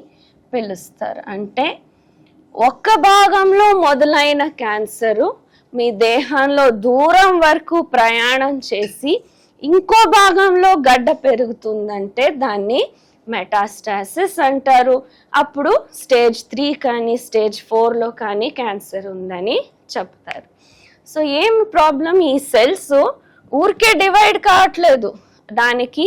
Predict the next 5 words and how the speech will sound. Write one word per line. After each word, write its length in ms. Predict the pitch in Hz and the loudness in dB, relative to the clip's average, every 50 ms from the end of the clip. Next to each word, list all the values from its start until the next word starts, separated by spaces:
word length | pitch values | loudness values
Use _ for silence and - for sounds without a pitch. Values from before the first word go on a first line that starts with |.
| 494 523 - _ _ _ _ _ _ - - - | -2 -2 -6 _ _ _ _ _ _ -18 -4 2
సరి 260 | 320 330 359 349 370 392 392 | 2 4 4 4 2 0 2
అయిన 200 | 370 370 370 359 359 359 - | 2 0 0 0 0 -2 -4
స్ట్రక్చర్ 720 | - - - 285 285 294 302 - - - 392 392 381 370 339 330 | -8 -12 -4 -2 0 0 -2 -4 -6 -2 2 4 4 4 4 2
ఉండదు, 360 | 311 294 277 269 254 202 - - _ _ _ _ _ _ _ _ _ _ _ _ _ _ _ _ _ _ _ _ _ _ _ _ _ _ _ _ _ _ _ _ _ _ _ _ _ _ _ _ _ _ _ _ - | 2 2 2 2 2 0 -6 -14 _ _ _ _ _ _ _ _ _ _ _ _ _ _ _ _ _ _ _ _ _ _ _ _ _ _ _ _ _ _ _ _ _ _ _ _ _ _ _ _ _ _ _ _ 0
ఫంక్షన్ 540 | 247 247 269 320 339 - - 415 403 403 | 0 2 2 0 -2 -2 0 2 2 2